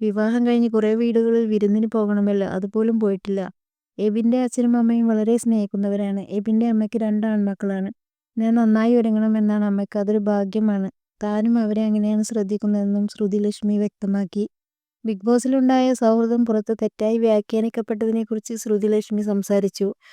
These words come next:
"ഞാൻ അങ്ങനെയാണ്. ആണുങ്ങളെന്നോ പെണ്ണുങ്ങളെന്നോ ഇല്ല.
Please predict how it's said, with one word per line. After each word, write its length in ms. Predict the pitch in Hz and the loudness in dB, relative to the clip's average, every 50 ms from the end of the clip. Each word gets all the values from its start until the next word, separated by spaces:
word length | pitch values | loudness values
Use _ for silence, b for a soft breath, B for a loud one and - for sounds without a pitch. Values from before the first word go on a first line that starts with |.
| b b b b _ - | b b b b _ -4
"ഞാൻ 180 | 208 208 214 220 | -2 -2 0 0
അങ്ങനെയാണ്. 520 | 226 214 202 208 202 208 208 202 196 190 190 - - | 0 2 2 2 2 2 2 0 0 -2 -4 -6 -6
ആണുങ്ങളെന്നോ 580 | 180 190 190 196 214 214 220 226 233 220 233 233 | -4 -2 0 2 2 2 2 2 2 2 2 2
പെണ്ണുങ്ങളെന്നോ 640 | - 233 208 196 202 202 202 214 214 208 220 226 | 2 0 0 2 2 2 2 2 2 2 2 2
ഇല്ല. 220 | 226 214 202 190 | 2 2 2 2